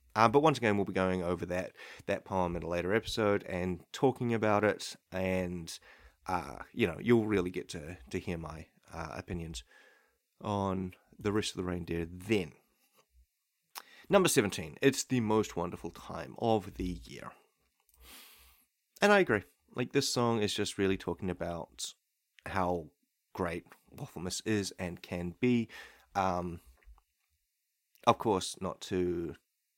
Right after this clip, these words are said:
belie the fact that a lot of people do struggle with the holidays, um, that, you know, because of the over-commercialization of it, it does put a lot of people into unnecessary debt and pressure and stress.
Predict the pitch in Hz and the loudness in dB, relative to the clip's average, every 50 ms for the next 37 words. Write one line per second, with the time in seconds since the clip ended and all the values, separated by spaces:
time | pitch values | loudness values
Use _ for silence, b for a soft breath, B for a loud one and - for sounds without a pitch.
0 | _ - 101 95 90 90 90 87 - - 92 90 - - 90 90 85 92 95 95 | _ -2 0 2 2 2 0 -2 -4 -4 -4 -4 -4 -6 -6 -4 0 2 2 2
1 | 92 87 - - 101 90 - 85 90 92 87 87 82 69 58 78 98 - - 101 | 0 -2 -4 -4 -4 -4 -4 -4 -4 -4 -4 -6 -8 -10 -12 -14 -12 -6 -6 -6
2 | 95 - - - 107 98 98 98 98 95 - _ _ _ _ _ _ _ - - | -6 -6 -2 0 0 0 2 0 -2 -2 -6 _ _ _ _ _ _ _ -8 -4
3 | 104 101 - - - - - 92 95 101 95 95 85 92 92 90 87 - B B | -4 -4 -4 -6 -8 -2 -2 0 0 0 -2 -2 -2 0 0 0 -2 -4 B B
4 | B B B B B B B B - 90 92 87 87 87 87 85 85 82 82 _ | B B B B B B B B -4 -2 -2 0 -2 -2 -4 -6 -8 -10 -14 _
5 | _ _ _ _ _ _ - - 92 - 98 90 87 87 73 90 95 92 90 92 | _ _ _ _ _ _ -16 -10 -2 0 2 2 2 0 0 0 -2 -2 -2 -2
6 | - 143 131 120 110 120 110 110 101 - - 113 110 98 - 107 107 98 90 107 | 0 0 0 4 6 6 6 6 4 0 -2 -2 -2 0 0 0 0 2 2 0
7 | 98 - - 104 95 95 95 92 92 92 92 - - 95 92 - 85 85 - - | -2 -2 -2 -2 -2 0 0 2 2 0 0 -2 -2 -6 -4 -4 -4 -6 -6 -8
8 | - - 78 58 73 90 - - 92 85 92 90 85 87 - 87 92 90 85 82 | -6 -6 -6 -4 -4 -6 -6 -6 -8 -6 -6 -6 -8 -6 -8 -8 -8 -6 -6 -6
9 | - - 85 87 87 - 92 85 - - - - 82 80 - - 82 - - - | -6 -6 -6 -8 -6 -6 -6 -6 -6 -10 -10 -10 -10 -8 -8 -10 -10 -10 -8 -2
10 | - 104 98 98 92 - - - | 0 0 0 0 0 -2 -4 -6